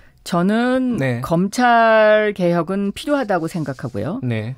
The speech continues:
Speaker 1: 특히 그 피의사실 공표를 통한
Speaker 2: 네.
Speaker 1: 어떤 검찰 수사의 방향성을 국민들한테 유도하는 것,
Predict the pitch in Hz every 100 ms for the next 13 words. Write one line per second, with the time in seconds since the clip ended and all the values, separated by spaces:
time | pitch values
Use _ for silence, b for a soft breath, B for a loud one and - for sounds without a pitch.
0 | - 226 - 226 208 202 190 185 165 151
1 | - 262 311 311 294 262 202 170 160 175
2 | 147 131 127 123 123 139 131 180 165 123
3 | 127 131 113 110 127 - 139 139 127 135
4 | 147 - 180 170 175 165 147 139 120 120
5 | 123 123 - 135 151 170 165 160 151 143
6 | - 139 127 120 117 113 110 120 123 120
7 | 113 - 143 143 143 131 123 120 - 165
8 | 160 160 - - 151 160 185 165 131 117
9 | 110 156